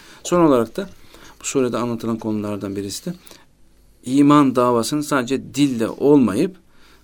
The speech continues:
kalplerde Allah ve Resulüne sağlam bir imanla Allah'ın emirlerini uygulamaya devam etmek, ihlas ve samimiyetle Allah yolunda canla, malla mücadele etmek olduğu bildiriliyor.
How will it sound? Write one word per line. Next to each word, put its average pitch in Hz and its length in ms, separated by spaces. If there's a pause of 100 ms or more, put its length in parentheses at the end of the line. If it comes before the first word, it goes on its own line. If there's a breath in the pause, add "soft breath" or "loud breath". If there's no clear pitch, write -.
(140 soft breath)
kalplerde 135 580
Allah 131 480
ve 127 80
Resulüne 127 300
sağlam 123 520
bir 110 180
imanla 113 580 (600 loud breath)
Allah'ın 135 440
emirlerini 117 680
uygulamaya 127 640
devam 127 280
etmek, 107 480
ihlas 139 400
ve 131 80
samimiyetle 131 580
Allah 127 320
yolunda 113 540
canla, 117 560
malla 120 460
mücadele 107 640
etmek 98 360
olduğu 107 300
bildiriliyor. 110 560